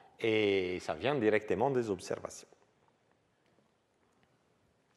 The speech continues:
Une autre caractéristique,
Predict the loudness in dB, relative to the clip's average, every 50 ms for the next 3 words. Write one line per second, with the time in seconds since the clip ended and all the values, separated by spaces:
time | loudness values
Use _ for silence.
0 | _ -20 -20 -20 -20 -20 -20 -20 -20 -20 -20 -20 _ _ _ _ _ _ _ _
1 | _ _ _ _ _ _ _ _ _ _ _ _ 2 8 12 12 12 12 10 2
2 | -10 -10 6 8 10 10 10 10 10 8 8 8 6 4 0 -2 0 0 0 -2
3 | -6